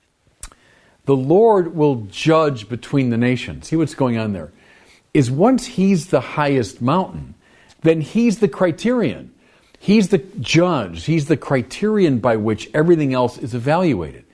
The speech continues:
He will impose terms on many people. So here's all the parts that make me up, and they're fighting with each other. They're at war. All right. When they all surrender to Christ,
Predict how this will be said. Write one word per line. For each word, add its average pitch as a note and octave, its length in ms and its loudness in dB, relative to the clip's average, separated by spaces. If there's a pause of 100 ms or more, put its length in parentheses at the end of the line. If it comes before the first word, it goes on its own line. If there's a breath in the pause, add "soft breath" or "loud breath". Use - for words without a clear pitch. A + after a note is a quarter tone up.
(520 soft breath)
He B3 320 2
will A#3+ 260 4
impose D3+ 800 0
terms D#3+ 640 -2
on C3 220 2
many B2 220 2
people. B2 420 -4 (300 loud breath)
So D3+ 240 0
here's E3 280 0
all D3+ 220 2
the D3 100 2
parts - 340 -4
that - 120 -10
make A#2+ 220 -8
me C3+ 120 0
up, A#2 160 0
and G#2+ 80 -4
they're G#2 120 -4
fighting C#3+ 460 0
with G2+ 140 0
each F#2+ 180 -6
other. E2 240 -2
They're F2+ 140 -6
at E2+ 60 -10
war. A2+ 380 0 (480 loud breath)
All G#2+ 100 0
right. F3 340 0 (280 soft breath)
When D3 220 2
they C#3+ 240 2
all A3 360 4
surrender C#3 760 0
to - 280 -6
Christ, B2 760 -4